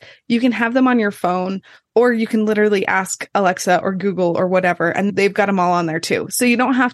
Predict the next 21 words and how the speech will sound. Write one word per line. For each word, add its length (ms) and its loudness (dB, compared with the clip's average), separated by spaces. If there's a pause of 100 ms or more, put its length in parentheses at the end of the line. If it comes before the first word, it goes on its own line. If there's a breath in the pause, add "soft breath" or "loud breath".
(120)
to 320 0 (540)
have 160 0
a 60 2
documentary 720 0
set 240 0
up 320 0
to 420 0
watch 400 0
with 160 -4
your 80 0
family 380 -4
to 120 -10
talk 220 -4
about 220 -2
something. 280 -4
You 140 -4
can 160 -4
throw 200 2
on 100 2
a 40 -2
podcast. 540 -2